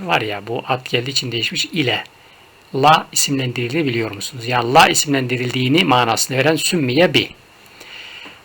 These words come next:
Bahrül meyyit, ölü deniz. Bahrül Lut da deniyor.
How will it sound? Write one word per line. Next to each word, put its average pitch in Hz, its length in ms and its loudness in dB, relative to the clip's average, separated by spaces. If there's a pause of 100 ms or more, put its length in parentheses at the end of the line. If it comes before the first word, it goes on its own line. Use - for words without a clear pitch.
Bahrül 180 440 6
meyyit, 127 560 2 (140)
ölü 156 260 2
deniz. 101 480 -2 (400)
Bahrül 151 440 2
Lut 123 500 -2 (140)
da 107 240 -6 (100)
deniyor. 113 540 -4